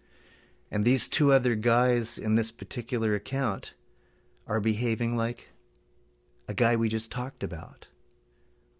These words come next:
How could it be that two other guys from another army,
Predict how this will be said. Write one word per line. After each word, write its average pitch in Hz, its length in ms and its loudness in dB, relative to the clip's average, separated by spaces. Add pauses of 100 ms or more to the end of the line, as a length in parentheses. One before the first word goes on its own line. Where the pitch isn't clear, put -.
(2500)
How 147 120 2
could 170 280 2
it 135 100 0
be 107 200 2
that 101 260 0 (260)
two 160 100 4
other 147 140 4
guys 107 420 0
from 107 280 2
another 110 440 2
army, 110 480 2